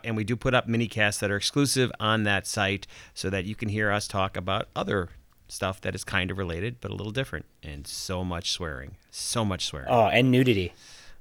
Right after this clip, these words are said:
Speaker 1: I
Speaker 2: So much
Speaker 1: What?
Speaker 2: nudity.
Speaker 1: <laughs> I don't know what that means. So again, thank you, Derek. And please, if you wanna be a member or help us out, go to patreon dot com slash Bennett Brothers Podcast. And for as little as a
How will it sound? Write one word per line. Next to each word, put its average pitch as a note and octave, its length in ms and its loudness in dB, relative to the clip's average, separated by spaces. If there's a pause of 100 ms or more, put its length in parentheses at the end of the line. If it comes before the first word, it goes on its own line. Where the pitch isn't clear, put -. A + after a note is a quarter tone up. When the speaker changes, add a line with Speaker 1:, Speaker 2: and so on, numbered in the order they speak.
(140)
Speaker 1:
I F#2 120 -4
Speaker 2:
So B2 440 6
much B2+ 180 6
Speaker 1:
What? A3 160 8
Speaker 2:
nudity. A2 560 2 (300)
Speaker 1:
<laughs> C#3+ 100 -4 (600)
I - 760 0
don't B2 240 0
know D3 60 0
what - 140 2
that D3 200 0
means. C#3 200 -2 (420)
So D3 320 6
again, D3 220 6
thank B2+ 220 0
you, B2 60 0
Derek. C#3+ 440 6
And G2+ 380 0
please, B2 360 -2
if G2 80 -8
you F#2+ 60 -2
wanna G2+ 180 0
be G#2 180 0
a G2+ 160 2
member C#3 500 2
or F#2+ 200 0
help A2 180 -2
us A2+ 100 -4
out, D3 160 -4
go F#2+ 80 -6
to F2+ 60 -8
patreon A#2+ 320 0
dot G#2 160 4
com A2 240 0
slash G#2+ 340 0 (100)
Bennett G#2 200 -2
Brothers G2+ 240 -4
Podcast. G2+ 720 -2
And F#2 260 -8
for F#2 200 -6
as F2 140 -6
little F#3 240 4
as G#2 340 6
a E2+ 200 -8